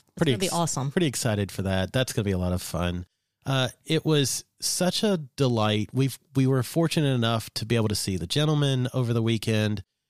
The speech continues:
Speaker 1: Uh, he, our group that went to the parade viewing, he was part of that group. Uh, Leo and, uh, he and his partner came. It was so nice to be able to spend Mardi Gras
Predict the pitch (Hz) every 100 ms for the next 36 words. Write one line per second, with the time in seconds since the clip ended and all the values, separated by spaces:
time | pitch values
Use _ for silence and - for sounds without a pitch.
0 | _ - 107 92 98 - 131 123 123 120
1 | 113 _ _ _ _ _ _ _ - 123
2 | 113 135 147 - 135 - 123 - - 110
3 | 107 - 117 107 104 92 104 101 92 113
4 | 110 - 110 104 98 92 - 98 90 -
5 | _ _ _ _ _ 104 101 95 - -
6 | 120 131 127 120 117 117 107 - 107 104
7 | 98 - - 101 95 - - 117 113 107
8 | 98 - 101 95 107 - 104 110 101 110
9 | 104 101 95 - _ _ _ - 143 117
10 | - - 135 139 139 131 123 120 117 110
11 | - 110 107 101 - - 110 104 104 95
12 | 101 _ _ _ - 117 113 110 101 101
13 | 92 92